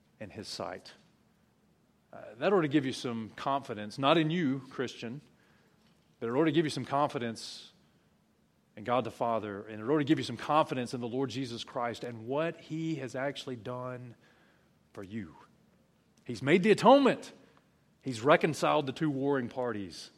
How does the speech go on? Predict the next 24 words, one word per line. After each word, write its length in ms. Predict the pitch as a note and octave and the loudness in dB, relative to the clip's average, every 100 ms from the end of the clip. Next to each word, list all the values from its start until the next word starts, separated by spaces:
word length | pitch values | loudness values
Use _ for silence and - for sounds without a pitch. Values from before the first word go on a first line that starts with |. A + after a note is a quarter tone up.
| _ _ _ _ _ _ | _ _ _ _ _ _
And 80 | A2+ | -6
now 140 | A#2+ C3+ | -2 0
when 160 | A#2 | -2
God 220 | B2+ C3+ | -2 -4
sees 340 | G#2 C#3 B2+ G2 | -4 -4 -4 -6
you, 260 | G2+ F#2 E2 _ _ _ _ _ _ _ - | -10 -12 -16 _ _ _ _ _ _ _ -14
he 100 | B2+ | -6
sees 280 | D3+ A#2+ | -2 -2
you 80 | G#2+ | -4
as 80 | F#2+ | -8
holy, 600 | - A#2 B2 D3 E3 E3 - _ _ _ _ _ _ - | -6 -4 -2 -2 -4 -6 -14 _ _ _ _ _ _ -8
not 140 | E3+ | -6
because 240 | F3 C#3+ | 0 0
you're 140 | A#2 D#3+ | 0 -2
holy, 360 | A2+ G#2 A#2 - _ - - | -2 -4 -8 -16 _ -20 -8
because 220 | D3+ G#2 | -6 -4
Jesus 400 | A#2 F#3+ A#2+ F#2 | -4 -4 -4 -10
is 80 | E2+ | -10
holy. 300 | G2+ E2 - _ _ _ _ _ _ _ _ _ | -10 -12 -16 _ _ _ _ _ _ _ _ _
He 100 | C#3 | 0
sees 240 | F#3+ D#3+ | 2 4
you 80 | C#3+ | 4
as 100 | B2+ | 4
unblameable, 920 | D3+ C3 C3+ D3 F#3 F3 G#3+ A3+ - | 2 6 6 8 6 8 8 6 0